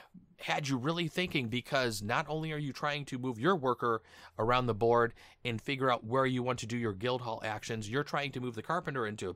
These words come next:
a city possibly to be able to start filling up a card with resources and workers to be able to get extra victory points there. It's definitely a lot different in, in, than Trade and Intrigue, where you're pretty much just giving in, giving up a lot of resources, and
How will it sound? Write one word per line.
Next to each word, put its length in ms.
a 100
city 260
possibly 580
to 120
be 180
able 240
to 200
start 300
filling 460
up 260
a 160
card 560
with 200
resources 460
and 140
workers 460
to 100
be 80
able 120
to 60
get 160
extra 280
victory 320
points 300
there. 300
It's 160
definitely 380
a 60
lot 220
different 380
in, 320
in, 220
than 180
Trade 240
and 100
Intrigue, 280
where 260
you're 100
pretty 140
much 180
just 140
giving 240
in, 360
giving 300
up 140
a 40
lot 180
of 100
resources, 560
and 240